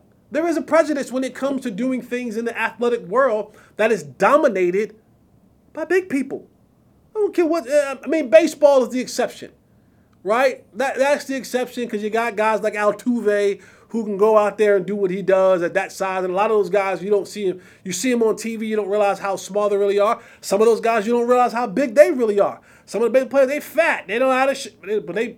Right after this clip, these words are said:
they jacking bombs out of the stadium. But in football, there is a prejudice.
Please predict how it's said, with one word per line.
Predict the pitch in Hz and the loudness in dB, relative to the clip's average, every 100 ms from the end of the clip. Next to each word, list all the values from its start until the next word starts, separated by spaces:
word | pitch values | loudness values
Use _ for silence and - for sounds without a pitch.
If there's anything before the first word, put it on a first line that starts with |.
| - | -8
they | 170 | -8
jacking | 170 151 226 233 214 | -4 0 0 -2 0
bombs | 233 262 240 214 185 - _ _ - | 4 6 4 0 -8 -16 _ _ -2
out | 208 214 | 0 0
of | |
the | 208 | -2
stadium. | 208 262 269 156 101 _ _ _ _ _ _ _ | -4 -4 -4 -10 -14 _ _ _ _ _ _ _
But | 175 254 | 4 6
in | 285 | 6
football, | - 269 349 208 170 190 202 _ _ _ _ | 2 0 0 0 0 0 -6 _ _ _ _
there | - 302 | 2 4
is | 294 302 | 4 0
a | |
prejudice. | - 302 285 220 131 - - | 2 2 2 0 -6 -12 -20